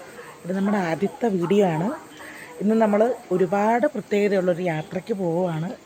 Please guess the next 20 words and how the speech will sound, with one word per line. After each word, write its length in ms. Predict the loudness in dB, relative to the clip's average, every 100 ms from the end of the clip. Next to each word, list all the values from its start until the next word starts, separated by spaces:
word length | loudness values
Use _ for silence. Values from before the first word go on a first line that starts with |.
| -6
ഞാൻ 160 | -4
മാത്രമല്ല 400 | -4 -2 0 0
കേട്ടോ, 280 | 0 0 -2 -2 -20 -20 -20 -20 -12
എല്ലാവരും 340 | -2 2 2 2
ഉണ്ട്. 200 | 0 -4 -6 -12 -18 -16 -16 -20
അപ്പം 440 | -12 -2 2 2 0 -4 -4
നാളെ 320 | 0 0 -2 -2
കർക്കിടകം 580 | -4 -2 0 2 2 0 -4 -16 -16 -8
ഒന്നാം 400 | -6 -4 -2 -2
തീയതിയാണ് 540 | -2 0 2 2 0
മലയാളം. 480 | -2 -2 -2 -2 -6 -10 -20 -20 -20 -20 -12
അപ്പം 360 | -4 -2 -4 -8 -18 -18 -12
പ്രത്യേകിച്ച് 500 | -8 -6 -6 -2 0
പറയണ്ട, 340 | 2 2 2
പ്രത്യേകിച്ച് 800 | -2 -4 -16 -12 -4 -4 -2 0
ഈ 320 | 2 2 -2 -6
ആനക്കാരായിട്ടുള്ള, 1080 | -6 -2 -2 -4 -4 -2 0 0 -2 -2 -2
ഇല്ലെങ്കിൽ 320 | 0 0 -2
ആനയോട് 400 | -2 0 0 0
ഇഷ്ടമുള്ളവർക്കെല്ലാം 800 | 0 -4 -2 0 -2 -2 -4 -6